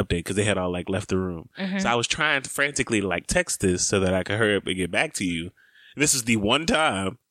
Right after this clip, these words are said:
Speaker 1: and I was never on my phone for anything else. So when people were calling, I ignored it. I actually have seventy-two, uh, voicemails.
Speaker 2: From that day?
Speaker 1: Yeah. I, I just
Speaker 2: Oh.
Speaker 1: saw it the other day. Yeah, I gotta listen to them.
Speaker 2: Damn,
Speaker 1: Uh,
Speaker 2: from who?
Speaker 1: <laughs> people calling, "Congratulations." I, I didn't, I heard my grandmother's the other day.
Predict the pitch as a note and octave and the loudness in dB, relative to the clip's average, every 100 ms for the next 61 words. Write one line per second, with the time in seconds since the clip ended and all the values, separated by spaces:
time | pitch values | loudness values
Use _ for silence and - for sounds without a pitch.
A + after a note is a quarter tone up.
0 | _ B2+ C3 C3 D3+ D#3+ B2 A2 A2+ G#2+ | _ -2 2 2 0 0 2 2 2 2
1 | F#2+ G2 G2 F2+ F2 F2+ G2+ B2+ A2 G2 | 0 -2 -4 -2 -2 0 0 -2 -2 -2
2 | A#2 G2+ F2+ - F#2+ F#2 F2+ D#2+ - - | 0 -2 -2 -2 -4 -4 -2 -2 -4 -10
3 | - E3+ - G#3 - D3+ D#3+ E3 - E3+ | -4 -2 0 -2 0 0 0 0 2 2
4 | E3 C#3+ A2+ B2 A#2 A#2 C3 F#3 F#3+ - | 2 2 4 4 4 2 2 2 -2 -4
5 | _ A3 G#3+ F#3+ E3+ E3+ A3+ A#2+ G2+ E2 | _ 0 2 2 4 4 4 4 2 0
6 | F2 - _ _ _ _ - E2 - - | -10 -18 _ _ _ _ -16 -10 -4 -2
7 | G#2 - - _ - _ G#2+ C#3 G#3 F3+ | -2 -4 -20 _ -20 _ -2 2 2 2
8 | B2+ F#2 E2+ F2 F2 F2 F2 F2 E2+ F2 | 2 2 2 -2 -2 -2 0 0 0 0
9 | E2+ - - F2 - - - - _ _ | 0 -2 -4 -6 -8 -16 -18 -20 _ _
10 | _ - F#3 F3+ A3+ A3 - F#3+ A#3+ E4+ | _ -6 -2 2 2 2 2 2 2 2
11 | D#3+ - - G#2 - G#2 C#3 C3 F#2+ F#2 | 0 -2 -4 -6 -2 0 2 0 0 -2
12 | A#2 A2+ F2 D#2 F2 F2+ F#2+ G2 A2+ A#2+ | 0 0 -4 -4 -2 -2 0 0 0 -2
13 | F2 - - - - F2 - F2+ - G#2+ | -6 -8 -14 -14 -2 -2 -2 -8 -4 -4
14 | C#3+ D#3 D#3 G3 C#4 A#1+ - - - - | -2 -2 0 0 0 0 -2 -4 -4 -6
15 | F2 - - | -6 -6 -8